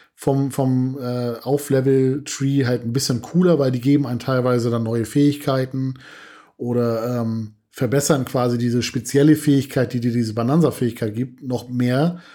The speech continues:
sodass man die noch besser benutzen kann. Das fühlte sich dann zumindest ein bisschen besser an. Aber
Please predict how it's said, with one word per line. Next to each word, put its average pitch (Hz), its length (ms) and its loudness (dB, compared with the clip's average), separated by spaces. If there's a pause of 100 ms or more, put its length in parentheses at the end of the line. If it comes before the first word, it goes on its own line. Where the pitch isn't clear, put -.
(100)
sodass 120 380 -2
man 120 140 -2
die 113 120 -4
noch 135 200 0
besser 123 260 -2
benutzen 120 400 -2
kann. 98 180 -8
Das 104 200 -8
fühlte 175 260 4
sich 165 160 2
dann 147 120 0
zumindest 143 300 2
ein 120 140 -4
bisschen 143 420 2
besser 98 300 -8
an. 98 180 -12 (880)
Aber 123 520 0